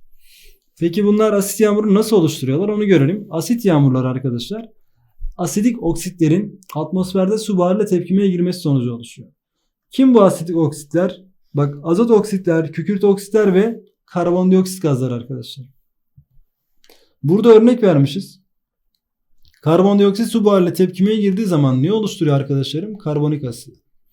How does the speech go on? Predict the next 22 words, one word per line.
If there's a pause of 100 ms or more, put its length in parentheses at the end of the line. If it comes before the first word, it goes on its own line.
(400)
E,
karbonik
asit
asit
yağmuru
olarak
gökyüzünden
aşağı
doğru
iniyor. (800)
Mesela
kükürt
dioksit (380)
atmosferde
su
buharıyla
tepkimeye
girdiği
zaman
neyi
oluşturuyor
arkadaşlarım?